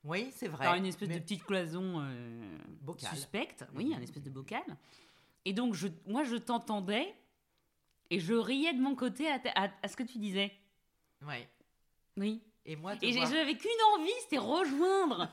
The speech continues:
Speaker 1: <laughs>
Speaker 2: rejoindre la personne et rire à ses côtés.
Speaker 1: Ouais, c'est vrai que ça a été une belle,
Speaker 2: C'est
Speaker 1: belle
Speaker 2: vrai.
Speaker 1: rencontre, hein.
Speaker 2: C'est vrai que c'était bien.
Speaker 1: L'une des plus belles de ma vie, certainement.
Speaker 2: <laughs>
Speaker 1: Ah non, mais c'est vrai.
Speaker 2: C'est vrai. Non, mais moi aussi, hein.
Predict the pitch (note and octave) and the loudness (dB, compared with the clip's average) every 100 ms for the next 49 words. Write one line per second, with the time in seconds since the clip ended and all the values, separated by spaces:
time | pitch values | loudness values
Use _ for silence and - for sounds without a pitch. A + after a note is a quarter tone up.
0 | - A3 F#3 E4 F#4 A4 G4+ F#4 F#4 F4 | -6 -2 6 8 10 8 8 6 8 6
1 | - E4+ F4+ A#4+ F#4 B3+ - D4+ E3+ G3 | 6 8 10 10 4 0 -6 -4 0 2
2 | E4 C#4+ C#4 A#3+ E3+ A3 G#3 - - - | 2 2 0 -4 -4 -6 -8 -16 -20 -20
3 | _ _ _ _ _ C#3 A2 _ - D3 | _ _ _ _ _ -20 -20 _ -18 -14
4 | E3 F3+ E3 C#3 - C#3 C3 D3 D#3 C3+ | -14 -14 -14 -16 -16 -18 -14 -14 -12 -12
5 | - F#3+ F#3 - A2 G#2 - C#3 F#3 G3 | -10 -10 -12 -16 -20 -20 -20 -18 -16 -14
6 | G3+ - D#3+ D#3+ D#3 G#3+ B3+ G#3 - A3 | -16 -18 -16 -12 -8 -6 -6 -6 -8 -8
7 | A#3+ A3 G3+ F#3 D3+ D3+ - - - - | -8 -8 -8 -10 -10 -14 -6 -4 -4 -6
8 | - C#5+ - - A#4+ - - F3 C4 C4+ | 6 6 6 -2 -2 -4 -4 -4 -2 -4
9 | E3 - F#3+ A#3 D#4 D4 A#3+ - G#3+ E3 | -4 -4 -4 -4 -6 -8 -6 -2 2 2
10 | E3 G#3+ B3 C4+ D#4+ - F#4 E3 | 0 0 0 -2 -4 -6 -8 -8